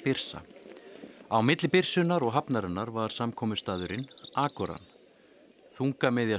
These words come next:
stjórnmála, dómsvalds og viðskipta með helgidómum og almenningstorgum. Í borginni var einnig mikil nekropólís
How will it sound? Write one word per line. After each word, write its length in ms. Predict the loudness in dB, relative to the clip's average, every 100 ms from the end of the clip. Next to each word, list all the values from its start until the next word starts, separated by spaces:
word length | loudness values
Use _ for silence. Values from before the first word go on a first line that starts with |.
| 0
stjórnmála, 560 | -2 0 -2 -2 -2
dómsvalds 640 | 0 -2 0 -4 -6 -6 -6
og 80 | -4
viðskipta 500 | -2 -2 -6 -6 -8 -10 -14 -20 _ -12
með 140 | -4
helgidómum 760 | -2 -2 -2 0 0 2 0 0
og 140 | 0
almenningstorgum. 720 | 2 2 0 -6 -10 -12 -12 -16 _ _ _ _ _ _ _ _ _ 2
Í 140 | 4 6
borginni 400 | 4 4 4 6
var 140 | 4
einnig 240 | 4 4 6
mikil 400 | 4 2 -2 0
nekropólís 840 | 2 2 2 -2 -4 -6 -6 -8